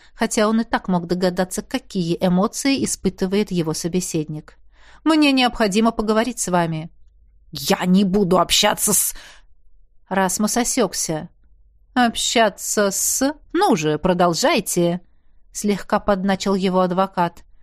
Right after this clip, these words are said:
«А еще лучше включите все-таки полную связь,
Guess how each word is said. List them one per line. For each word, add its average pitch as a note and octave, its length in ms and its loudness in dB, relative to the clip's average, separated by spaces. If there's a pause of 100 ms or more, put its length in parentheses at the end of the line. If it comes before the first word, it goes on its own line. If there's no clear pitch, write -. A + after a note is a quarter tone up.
(280)
«А B3+ 140 4
еще D#4 280 2
лучше D#4 300 2
включите D4+ 500 2
все-таки A3 400 -2
полную A3+ 480 2
связь, G#3+ 480 0